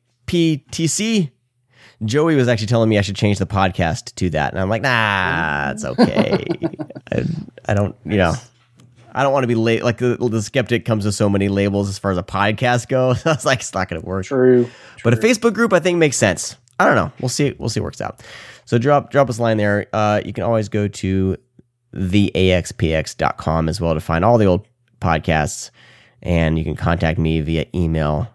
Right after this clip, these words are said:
Speaker 1: through there. And then I'm on Twitter at the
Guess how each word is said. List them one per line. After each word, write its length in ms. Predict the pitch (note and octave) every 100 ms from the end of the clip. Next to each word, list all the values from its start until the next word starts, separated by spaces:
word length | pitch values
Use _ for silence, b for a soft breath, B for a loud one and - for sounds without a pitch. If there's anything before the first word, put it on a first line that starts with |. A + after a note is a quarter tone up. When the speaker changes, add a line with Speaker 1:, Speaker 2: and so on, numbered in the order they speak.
| _
Speaker 1:
through 200 | - E2
there. 340 | D2+ C#2+ C2+ C2
And 100 | -
then 80 | D#2
I'm 100 | D#2
on 80 | C#2+
Twitter 540 | - F#2+ E2+ E2+ E2+ - _ _ _ _ _
at 420 | D2 D2+ C2 - - _ -
the 280 | E2 D#2+